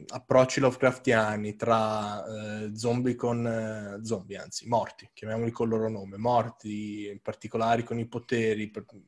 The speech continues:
insomma, c'è molto da leggere, c'è molto da apprezzare, c'è molto da, eh, pensare a che cazzo s-, do-, dove vogliono arrivare i due autori e perché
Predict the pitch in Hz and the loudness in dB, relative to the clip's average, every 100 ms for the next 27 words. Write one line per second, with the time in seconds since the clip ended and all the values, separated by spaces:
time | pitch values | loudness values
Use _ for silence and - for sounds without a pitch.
0 | 92 107 117 - 113 101 113 _ _ - | -20 -20 -12 -8 -8 -10 -16 _ _ -20
1 | - _ _ - 135 151 151 143 139 135 | -20 _ _ 2 4 6 6 6 6 6
2 | 131 135 120 120 120 120 117 110 107 - | 6 2 0 0 0 0 2 2 0 -2
3 | 110 - 110 113 113 110 107 117 110 107 | -2 0 0 0 -4 -6 -6 -4 -2 -2
4 | 104 98 95 - - - - - _ _ | -4 -6 -8 -12 -16 -16 -16 -18 _ _
5 | _ - 127 120 - 127 135 127 120 123 | _ 2 2 4 6 8 8 6 4 0
6 | - 117 - 117 - 147 131 147 143 156 | 2 2 0 -6 -8 -4 0 4 4 8
7 | 135 131 127 123 123 123 120 117 117 117 | 8 6 4 4 4 2 4 2 4 4
8 | 123 127 117 107 117 - 113 113 - | 6 6 4 2 -2 0 2 2 0